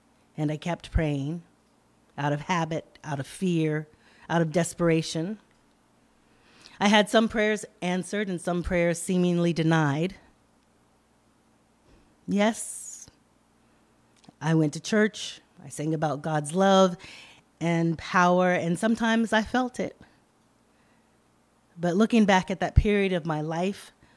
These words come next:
I didn't really trust God. Oh, I believed in God, but I didn't trust God. I didn't think that God was on my side.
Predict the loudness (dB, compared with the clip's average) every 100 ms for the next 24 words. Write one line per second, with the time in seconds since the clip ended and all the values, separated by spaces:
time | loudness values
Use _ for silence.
0 | _ _ _ _ _ -8 -6 0 2 4
1 | 4 2 _ _ _ -6 2 4 4 2
2 | 0 -4 _ -14 -4 -2 -2 -6 -18 -14
3 | -10 -8 -8 -10 -16 _ _ _ _ _
4 | _ 8 10 10 6 6 6 4 0 0
5 | -4 -10 -18 -20 _ _ _ _ -4 0
6 | 0 -2 -4 -6 -8 -6 -4 -4 -8 -12
7 | -10 -10 -14 -20 _ _ _ _ _ _
8 | _ _ _ -2 2 2 2 0 2 2
9 | 0 -16 -10 -6 0 2 2 -2 -6 -4
10 | -4 -6 -8 -6 -6 -8 -12